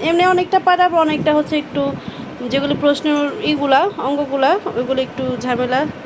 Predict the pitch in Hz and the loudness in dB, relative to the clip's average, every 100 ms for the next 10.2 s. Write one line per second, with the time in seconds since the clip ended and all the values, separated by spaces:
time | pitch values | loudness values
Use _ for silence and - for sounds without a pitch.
0 | - - - - 277 285 294 294 302 285 | -16 -16 -16 -2 0 4 4 4 4 2
1 | 277 285 - 294 277 269 262 277 285 269 | 2 -2 0 0 2 0 0 -2 0 -2
2 | 277 269 269 262 269 240 262 254 - 277 | 0 0 0 0 -2 0 0 0 -4 0
3 | 262 262 - - - - - - - - | 0 -2 -10 -14 -14 -16 -12 -10 -10 -6
4 | - 277 285 277 277 277 277 - 262 262 | 0 2 2 2 2 2 0 0 0 0
5 | 262 262 254 269 269 269 262 254 262 254 | 0 0 0 0 0 0 0 4 4 4
6 | 302 294 - - - - - - - - | 2 -4 -14 -16 -12 -10 -12 -16 -12 -12
7 | - - - - 233 226 262 254 269 262 | -12 -16 -16 -4 -2 0 0 2 2 2
8 | 254 262 269 262 254 254 240 240 247 254 | -2 -2 0 2 4 4 4 2 2 0
9 | 247 240 247 226 240 254 247 233 247 - | -2 0 2 0 0 -2 -2 -4 -4 -4
10 | - | -4